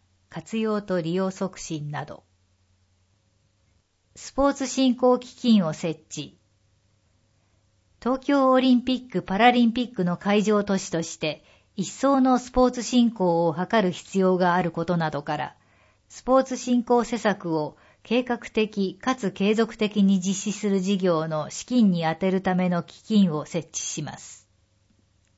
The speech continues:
学校教育審議会設置条例を制定。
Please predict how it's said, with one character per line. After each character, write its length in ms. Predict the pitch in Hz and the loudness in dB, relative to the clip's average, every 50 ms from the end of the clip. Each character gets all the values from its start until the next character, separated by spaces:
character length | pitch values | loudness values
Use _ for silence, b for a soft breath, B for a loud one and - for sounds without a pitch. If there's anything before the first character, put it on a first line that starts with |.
| _ _ _ _ _ _ _ _ _ _ _ _ _ _ _ _ _ _ _ _ _ _ _ _ _ _ _ _ _ _ _ _ _ _ _ _ _ _ - | _ _ _ _ _ _ _ _ _ _ _ _ _ _ _ _ _ _ _ _ _ _ _ _ _ _ _ _ _ _ _ _ _ _ _ _ _ _ -6
学 200 | 185 185 - - | -6 -6 -6 -2
校 220 | - 285 277 269 | 0 2 2 2
教 240 | 269 - 262 262 262 | 2 2 4 4 4
育 220 | 262 254 254 262 220 | 4 2 0 -4 -4
審 280 | - 254 247 240 240 | 0 2 2 4 4
議 180 | 226 240 233 233 | 2 0 -2 0
会 240 | 214 185 170 165 156 | 2 2 2 0 -2
設 260 | - - 175 170 - | -4 -6 -6 -6 -6
置 180 | _ - 233 | _ -8 -2
条 240 | 214 247 247 233 202 | 2 4 4 4 4
例 220 | 180 175 170 160 160 | 2 0 0 0 -2
を 140 | 156 151 | -4 -6
制 260 | - - 185 165 160 160 | -6 -4 -2 -2 -2 -2
定。 600 | 160 - 165 165 160 156 151 143 139 143 - | -4 -4 -2 -2 -2 -4 -4 -6 -10 -14 -18